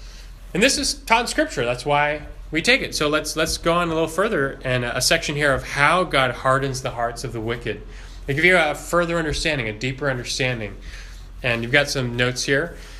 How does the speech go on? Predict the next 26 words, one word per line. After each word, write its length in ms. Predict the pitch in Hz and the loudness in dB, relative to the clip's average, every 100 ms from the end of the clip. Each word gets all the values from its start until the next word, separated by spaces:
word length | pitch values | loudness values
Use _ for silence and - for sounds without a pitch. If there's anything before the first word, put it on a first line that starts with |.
| - - | -16 -8
And 80 | 143 | -2
you 40 | 143 | 2
see 220 | 175 165 | 4 4
Romans 400 | 151 151 190 170 | 4 2 0 -2
one. 380 | 135 151 117 92 - - - | 0 2 0 -4 -14 -16 -6
Uh, 200 | 123 117 | 0 0
turn 260 | 113 185 185 | 0 0 2
there. 280 | 127 120 143 - - - - - - - - - - - - | 2 0 -2 -10 -12 -16 -14 -14 -14 -12 -12 -12 -12 -10 -4
How 220 | - 208 | 4 6
does 280 | 233 226 220 | 6 4 2
God 280 | - 175 175 | 6 6 6
harden 640 | 170 - 165 175 170 165 170 - - - - - - - - - - | 0 4 6 6 2 0 -2 -4 -6 -10 -12 -14 -12 -10 -10 -12 -10
the 120 | 160 170 | -2 4
wicked, 440 | 220 240 135 - | 6 6 2 2
those 240 | 147 170 | 2 2
who 100 | - | 4
are 280 | 185 160 143 139 - | 6 6 4 -4 -4
rebels, 480 | 143 147 160 180 175 | 6 6 6 2 0
who 260 | 156 139 131 - - | 2 0 0 -10 -2
were 100 | 135 | 6
not 220 | 160 214 | 6 6
chosen, 480 | - 143 131 160 185 - | 2 2 2 -2 -4 -8
that 160 | - 123 | -6 -4
he 200 | 127 127 | -2 -4
leaves 400 | 117 127 131 127 | -2 0 0 0
them 300 | 131 117 139 | 0 0 -4